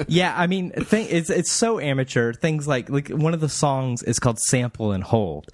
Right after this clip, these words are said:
Speaker 2: which is, like, a function on most
Speaker 1: <laughs>
Speaker 2: modular synthesizers.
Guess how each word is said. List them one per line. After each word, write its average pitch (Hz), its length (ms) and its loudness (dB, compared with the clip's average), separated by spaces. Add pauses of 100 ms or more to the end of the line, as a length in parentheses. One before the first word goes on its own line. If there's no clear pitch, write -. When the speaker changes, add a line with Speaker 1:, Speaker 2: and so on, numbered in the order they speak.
(200)
Speaker 2:
which 117 220 2
is, 123 200 0 (120)
like, 117 280 -2 (160)
a 110 100 0
function 104 840 0 (280)
on 107 520 0 (260)
most 107 320 0
Speaker 1:
<laughs> 127 160 0
Speaker 2:
modular 107 420 0
synthesizers. 92 800 -2